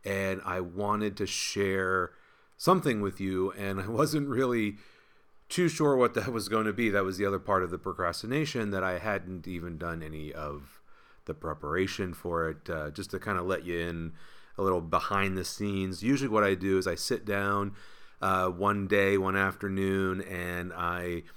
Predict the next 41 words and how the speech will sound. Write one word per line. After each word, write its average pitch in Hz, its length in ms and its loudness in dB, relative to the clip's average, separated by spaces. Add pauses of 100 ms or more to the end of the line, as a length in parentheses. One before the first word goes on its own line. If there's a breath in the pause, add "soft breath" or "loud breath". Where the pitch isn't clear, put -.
(200 loud breath)
sort 143 220 6
of 117 180 2
outline 95 640 4
the 90 100 -2
episode. 85 560 -4
What 85 180 -2
do 98 140 2
I 98 80 4
wanna 90 220 0
talk 101 340 0
about? 92 300 2
What 85 140 -4
are 87 80 -2
the 80 100 -8
key 98 300 -6
points? 98 500 -6
I 131 80 2
don't 160 220 0
write 113 240 2
a 110 80 0
script. - 640 -2 (500 loud breath)
Um, 98 220 2
hopefully 110 380 -2
you 104 140 0
get, 110 180 -2 (280)
get 117 200 2
the 92 340 0 (320)
feeling 113 460 2
that 92 280 2
I'm 87 260 -2
not 90 300 4
reading 107 320 -2
anything 117 540 -4
and 85 120 -6
I'm 82 160 -6
just 85 240 -8
kind 92 160 -8
of 82 100 -6
speaking 85 460 -10
to 95 140 -8
you. 98 260 -2